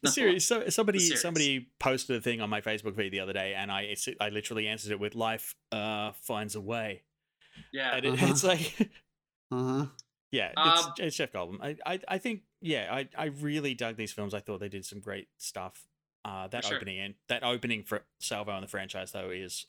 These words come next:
Speaker 2: gonna always be
Speaker 1: It's
Speaker 2: a favorite of mine.
Speaker 1: That is
Speaker 3: Unbelievable.
Speaker 1: one of the most rewatchable movies of all time. Hands
Speaker 3: <laughs> I mean,
Speaker 1: down,
Speaker 3: yeah,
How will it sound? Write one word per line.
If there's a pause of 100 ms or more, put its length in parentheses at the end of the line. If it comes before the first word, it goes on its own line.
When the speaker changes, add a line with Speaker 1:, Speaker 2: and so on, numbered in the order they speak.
(160)
Speaker 2:
gonna
always
be
Speaker 1:
It's
Speaker 2:
a
favorite
of
mine. (500)
Speaker 1:
That
is
Speaker 3:
Unbelievable.
Speaker 1:
one
of
the
most
rewatchable
movies
of (140)
all
time. (320)
Hands
Speaker 3:
<laughs>
I
mean,
Speaker 1:
down,
Speaker 3:
yeah,